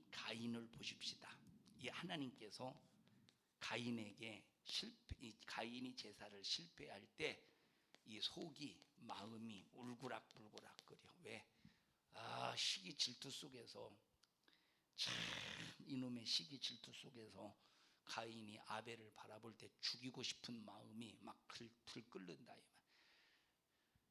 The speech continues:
하, 그때 하나님께서 가인에게 "너, 네 속에 죄가 있어. 너 안색이 변하는 이유가 뭐요?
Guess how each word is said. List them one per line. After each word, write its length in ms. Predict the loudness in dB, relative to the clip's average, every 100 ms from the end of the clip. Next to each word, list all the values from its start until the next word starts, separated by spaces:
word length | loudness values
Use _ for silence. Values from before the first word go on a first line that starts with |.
| _ _ 6
하, 100 | 12 12 12 12 8 6 2 -4 0
그때 320 | 0 2 2
하나님께서 800 | 0 0 -4 -4 -6 -10 -8 -10 -12 -20 -20 -4
가인에게 600 | -2 0 -2 -6 -10 -12 -10
"너, 360 | -8 -8 -10 -12 _ _ -20 _ _
네 260 | -10 -6 -4
속에 480 | -4 -4 -6 -8 -4
죄가 360 | -2 -2 -6 -10
있어. 460 | -12 -12 -12 -14 -18 -20 _ _ _ _ _ _ _ _ _ _ _ _ _ _ -4
너 120 | 0
안색이 680 | 2 4 4 6 4 0 -6
변하는 460 | -8 -8 -8 -8 -10
이유가 340 | -12 -12 -14 -18
뭐요? 260 | -18 -20